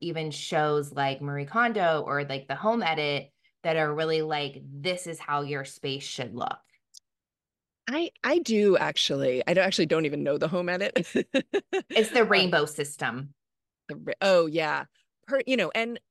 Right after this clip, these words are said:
Speaker 2: I, you know, I honor what works for people. So this is just my perspective and my way. And for some people, they, you know, that if they,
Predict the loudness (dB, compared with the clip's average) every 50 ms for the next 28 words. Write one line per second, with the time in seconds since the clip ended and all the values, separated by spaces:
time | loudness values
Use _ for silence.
0 | _ _ -8 -8 -6 -6 -6 -4 -4 -4 -4 -4 -4 -4 -6 -6 -6 -6 -6 -6
1 | -6 -6 -6 -6 -8 -8 -8 -12 -10 -8 -10 -8 -6 -8 -6 -2 -2 -2 0 0
2 | 0 0 0 0 -2 0 -4 -4 -4 -4 -4 -4 -4 -4 -4 -2 -2 -4 -2 -4
3 | -4 -4 -2 -4 -4 -4 -4 -4 -6 -4 -4 -6 -6 -6 -4 -4 -2 -2 -2 0
4 | 0 -2 -2 -4 -6 -8 -4 -4 -4 -4 -4 -6 -6 -6 -8 -8 -4 -2 -2 0
5 | 0 0 -2 -6 -14 -20 -20 _ _ _ _ -2 0 2 2 0 0 -2 -6 -6
6 | -6 -4 -2 -2 -2 -2 -4 -6 -8 -14 -8 -4 -2 -2 -2 -2 -4 _ -18 -20
7 | -10 -8 -8 -8 -6 -4 -4 -4 -4